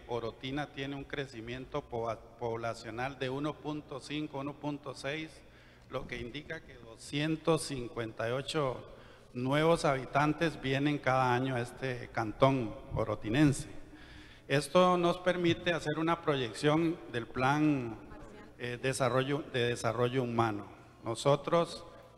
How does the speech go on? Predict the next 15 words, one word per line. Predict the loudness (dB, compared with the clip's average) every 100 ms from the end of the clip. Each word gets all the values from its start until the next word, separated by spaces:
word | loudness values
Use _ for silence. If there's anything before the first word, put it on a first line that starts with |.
| -8
estamos, | -8 -2 0 2 2 0 -2 -8
eh, | -6 -6 -8 -14 _
conscientes | -2 0 0 0 0 0 2
de | 2
la | 0 2
problemática | 2 2 2 0 0 -6 -4
que | -6
tiene | -2 0
el | 0
acueducto | 2 2 0 0 2
de | 2
Orotina | 2 2 4 4 2 -4 -20 -20 -20 -12 -6
y |
la | -2 0 2
prioridad | 2 2 0 2 4 4